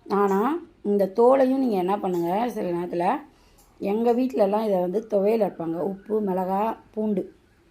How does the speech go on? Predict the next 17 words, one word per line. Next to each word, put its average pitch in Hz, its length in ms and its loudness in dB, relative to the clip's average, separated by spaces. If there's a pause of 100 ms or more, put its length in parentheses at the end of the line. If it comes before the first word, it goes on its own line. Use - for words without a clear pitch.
(520)
இதை 180 200 -2
வச்சுட்டு 196 440 -2 (640)
இந்த 190 320 2
தோலை 214 380 4 (300)
லைட்டா 170 360 -2 (220)
சீவி 202 420 -8
எடுத்து 196 580 -4
இதை 196 240 -4 (460)
எண்ணெயில 190 380 -2
விட்டு 170 200 -6
வதக்கி, 180 520 -8
மத்த 202 320 -6 (960)
உப்பு, 190 320 -4
புளி, 190 220 0
மிளகாய் 185 380 0
எல்லாத்தையும் 180 380 -2
வதக்கிட்டு 170 440 -6